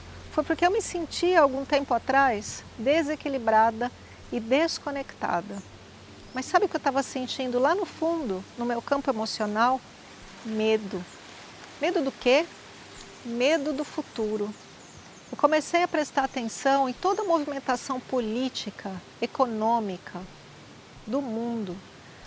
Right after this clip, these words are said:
Comecei a prestar atenção nessa questão de saúde, que mundialmente nos afeta. E o que eu comecei a pensar foi:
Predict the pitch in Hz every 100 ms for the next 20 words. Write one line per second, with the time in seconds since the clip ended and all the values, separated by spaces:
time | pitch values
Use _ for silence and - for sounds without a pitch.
0 | - 233 254 - 285 277 269 - 254 -
1 | 214 - 269 262 233 - - 320 349 320
2 | 359 - 339 - - 311 285 320 269 202
3 | 185 - - - - - - - - -
4 | 294 311 311 - 254 311 427 415 330 277
5 | 254 285 311 - 349 359 - 294 294 330
6 | - 240 220 - 202 - - - - -
7 | - - - - 233 - 320 320 302 -
8 | 269 254 220 220 277 269 - 247 233